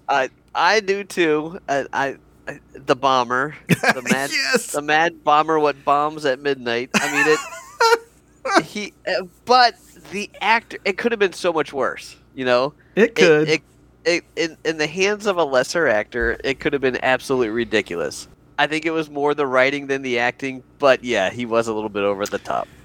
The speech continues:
Speaker 2: <sighs> Well, when he first starts out on there, I thought, "Okay, this isn't terrible." And then he starts channeling John Malkovich.
Speaker 1: Right, <laughs> right. That's what my <laughs> wife said,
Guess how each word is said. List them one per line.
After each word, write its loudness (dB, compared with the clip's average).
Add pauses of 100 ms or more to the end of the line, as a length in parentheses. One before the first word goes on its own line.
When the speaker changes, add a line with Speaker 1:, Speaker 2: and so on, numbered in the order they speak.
(240)
Speaker 2:
<sighs> -6
Well, 2
when 2
he 2
first -2
starts 0
out 4
on 2
there, 0 (420)
I 2
thought, 0 (420)
"Okay, 0 (220)
this -8
isn't -2
terrible." 2 (400)
And 2
then 2 (140)
he -2
starts -2
channeling 0
John 2
Malkovich. -2 (340)
Speaker 1:
Right, 0
<laughs> -12
right. -2
That's -2
what 0 (300)
my -2 (100)
<laughs> -2
wife -4
said, -2